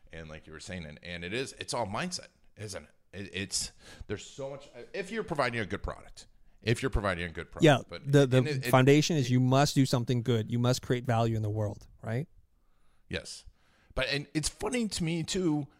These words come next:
Speaker 1: I don't know if you see this, but the people that are actually the truest experts are the ones that have the hardest time with this in general. You know,
Speaker 2: Yeah.
Speaker 1: there's the ten percent, I think, that are pure ego. Do you see that, and how do you help them overcome that?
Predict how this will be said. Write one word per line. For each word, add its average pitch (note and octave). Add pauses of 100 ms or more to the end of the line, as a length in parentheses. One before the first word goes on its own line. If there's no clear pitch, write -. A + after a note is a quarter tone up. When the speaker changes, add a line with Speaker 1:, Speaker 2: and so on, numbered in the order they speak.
(140)
Speaker 1:
I B2+
don't E3
know E3+
if D3
you C#3
see E3+
this, D#3
but -
the B2+
people F3+
that C#3+
are A#2 (100)
actually C#3+ (160)
the G#2
truest F3+
experts - (420)
are A#2+
the A2+
ones A#2+
that G#2
have G2
the F#2
hardest G2+
time F2+
with F2+
this -
in G#2
general. D2+ (380)
You F2+
know, F2+
Speaker 2:
Yeah. F2+
Speaker 1:
there's G2
the F2 (480)
ten C3
percent, G#2
I F2
think, F2
that E2+
are F2
pure F2
ego. D#2 (380)
Do G2+
you G#3
see C3
that, D3+
and A2+
how D#3
do E3
you C#3
help A2+
them F#2+
overcome E2
that? B1+